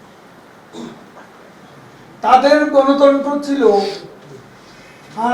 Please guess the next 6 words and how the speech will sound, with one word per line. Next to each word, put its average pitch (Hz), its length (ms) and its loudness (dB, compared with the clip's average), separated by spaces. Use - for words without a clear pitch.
না 233 100 0
ভোট, 190 240 -6
যেখানে 240 300 -6
একশো 262 200 -4
চোদ্দ 233 220 -4
পার্সেন্টও 226 640 -2